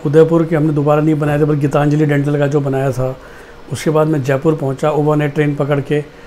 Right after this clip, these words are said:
अट्ठाईस को I was in Jaipur meeting few people, और उनतीस को I was supposed to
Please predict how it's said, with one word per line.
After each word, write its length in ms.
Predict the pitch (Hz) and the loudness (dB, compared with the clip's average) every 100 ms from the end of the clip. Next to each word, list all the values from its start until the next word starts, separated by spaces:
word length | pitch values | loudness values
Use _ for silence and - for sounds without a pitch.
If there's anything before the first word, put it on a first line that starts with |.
| - - - - | -20 -20 -20 -10
अट्ठाईस 420 | 143 - 143 156 - | -8 -2 0 0 0
को 160 | 165 | 0
I 100 | 151 147 | 2 0
was 320 | 147 131 - - | 0 -2 -8 -6
in 200 | 147 135 131 | -2 0 0
Jaipur 380 | 135 127 143 156 - 123 | -2 0 -2 -4 -6 -4
meeting 260 | 143 139 151 - | -2 0 -2 -2
few 120 | 151 143 | -6 -4
people, 320 | 131 139 147 - - - - - - | -6 -4 -6 -8 -18 -20 -20 -20 -6
और 120 | 147 | -2
उनतीस 380 | 156 151 151 - | 0 0 -2 -4
को 100 | - | 0
I 100 | 147 | 0
was 160 | 151 - | 0 -2
supposed 320 | 143 147 | -2 -2
to 20 | - | -2